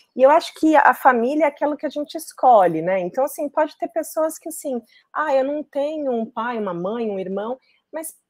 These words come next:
nossa, eu tenho amigos incríveis, eu tenho um grupo de coletivo de mulheres incríveis que, tipo, me, me, me abraçam. Então, pra mim, é isso, assim,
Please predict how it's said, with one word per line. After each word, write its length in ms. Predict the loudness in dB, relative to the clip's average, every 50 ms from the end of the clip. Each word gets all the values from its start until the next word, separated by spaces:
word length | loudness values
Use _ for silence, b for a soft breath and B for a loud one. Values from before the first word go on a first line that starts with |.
| _ _ _ _ -14
nossa, 300 | -14 -14 -12 -10 -8 -8
eu 40 | -8
tenho 640 | -8 -8 -8 -8 -8 -10 -10 -8 -8 -6 -6 -8 -8 -8
amigos 680 | -6 -6 -6 -6 -6 -6 -8 -8 -8 -10 -10 -10 -10
incríveis, 640 | -14 -16 -14 -12 -10 -10 -10 -8 -8 -8 -10 -6 -6
eu 100 | -6 -6
tenho 680 | -6 _ -10 -8 -8 -6 -8 -8 -6 -6 -6 -4 -2 -2
um 260 | -2 -2 -2 -4 -4 -4
grupo 640 | -2 -2 -2 -2 -4 -6 -6 -6 -4 -4 -4 -6 _
de 120 | -14 -14 -10
coletivo 560 | -6 -4 -4 -4 -4 -6 -8 -8 -8 -6 -6
de 120 | -8 -8 -6
mulheres 680 | -6 -6 -4 -2 -2 -2 -2 -2 -4 -6 -8 -8 -10
incríveis 680 | -12 -14 -10 -8 -6 -4 -2 -2 0 0 0 -2 -4
que, 120 | -8 -14 -14
tipo, 400 | -14 -14 -20 -14 -6 -4 -4 -4
me, 380 | -2 -4 -4 -6 -6 -8 -10 -10
me, 500 | -8 -6 -6 -6 -6 -6 -8 -8 -10 -12 -12 -8
me 120 | -4 -2
abraçam. 600 | -2 0 0 0 0 0 0 -2 -4 -8 -12 -12 -12 b b b b b b b -2 -2 -2 -2
Então, 380 | -8 -8 -6 -8 -6 -6 -8 -8 -6
pra 160 | -6 -4 -4
mim, 340 | -4 -4 -4 -4 -4 -6 -6
é 120 | -4 -4
isso, 380 | -2 -2 -2 -2 -4 -4 -8 -8
assim, 360 | -8 -6 -8 -8 -6 -6